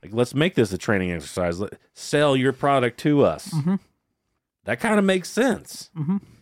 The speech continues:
Speaker 1: Because we wouldn't have to put, if we could get that tech, we could back,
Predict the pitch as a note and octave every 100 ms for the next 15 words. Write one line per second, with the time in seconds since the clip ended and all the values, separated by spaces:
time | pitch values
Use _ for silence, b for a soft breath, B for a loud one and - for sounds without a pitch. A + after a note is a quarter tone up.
0 | b b - D3+ D3+ B2+ G3+ G#3 D3+ A#2
1 | C#3 - - - C3 - b b - C3+
2 | G3 D#3+ D3 D3 A#2 F#2 - B2+ F#2+ -
3 | - _ _ _ _ - A2+ C3+ C#3+ A#2+
4 | F#2 F2 A#2 A#2+ -